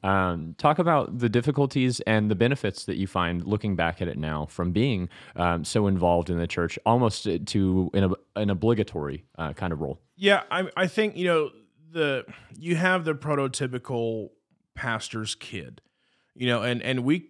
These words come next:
Speaker 2: like, even in, in my own family, um, you kinda have the different variations of that.
Speaker 1: Obviously, your brother is, uh,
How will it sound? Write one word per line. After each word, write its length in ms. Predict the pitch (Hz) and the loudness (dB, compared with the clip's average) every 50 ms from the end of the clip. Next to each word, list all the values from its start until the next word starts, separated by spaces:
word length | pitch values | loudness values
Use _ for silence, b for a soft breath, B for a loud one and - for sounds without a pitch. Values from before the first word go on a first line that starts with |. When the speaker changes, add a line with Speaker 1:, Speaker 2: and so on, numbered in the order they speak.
| _ _ - | _ _ -6
Speaker 2:
like, 200 | 123 120 113 - | -6 -6 -6 -6
even 260 | - 131 151 160 156 135 | -4 -2 -2 0 0 -2
in, 160 | 123 117 113 - | -2 -4 -4 -6
in 180 | - 120 120 | -6 -6 -4
my 200 | 120 117 113 113 | -2 -2 -2 -2
own 180 | 110 110 107 104 | -2 -2 -4 -6
family, 680 | - - 110 113 120 123 117 101 95 95 90 95 110 _ | -8 -8 -6 -4 -4 -4 -4 -4 -6 -6 -8 -8 -10 _
um, 140 | - 98 - | -12 -10 -8
you 100 | 101 113 | -8 -10
kinda 300 | 107 123 123 123 120 113 | -8 -6 -6 -4 -4 -4
have 400 | 101 117 117 113 113 107 104 107 | -4 -4 -2 -2 -2 -4 -6 -8
the 100 | 110 110 | -10 -10
different 440 | 107 101 113 110 - - 117 - - | -10 -8 -10 -10 -10 -10 -12 -12 -12
variations 920 | 110 110 117 113 110 110 107 101 98 95 98 107 104 - 107 101 95 98 | -12 -6 -4 -2 -2 -2 -2 -2 -4 -4 -6 -6 -6 -6 -8 -8 -8 -10
of 200 | 101 95 95 98 | -12 -14 -14 -12
that. 260 | 95 87 85 82 - _ _ | -10 -10 -10 -10 -12 _ _
Speaker 1:
Obviously, 460 | - 104 101 95 92 - - 90 85 | 4 4 4 4 2 0 -2 -4 -2
your 120 | 82 85 82 | -2 -2 0
brother 320 | 78 101 98 90 87 82 | 2 4 4 4 2 0
is, 240 | 80 78 - - - | -2 -2 -4 -6 -8
uh, 80 | - | -8